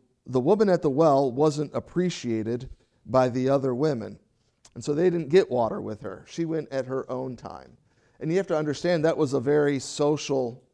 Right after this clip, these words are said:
uh, chore that the women in the community participated in together. All right, that we talked about at, at the office, you know, the, the talk around the water cooler. Uh, well, the women had the talk around the well.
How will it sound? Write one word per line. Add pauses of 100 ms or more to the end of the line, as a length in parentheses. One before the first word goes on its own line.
(140)
uh, (120)
chore (240)
that
the
women
in
the
community (260)
participated
in
together. (560)
All
right,
that (240)
we
talked
about
at, (120)
at
the
office, (280)
you
know,
the,
the
talk
around
the
water
cooler. (320)
Uh, (140)
well,
the
women
had
the
talk
around
the
well.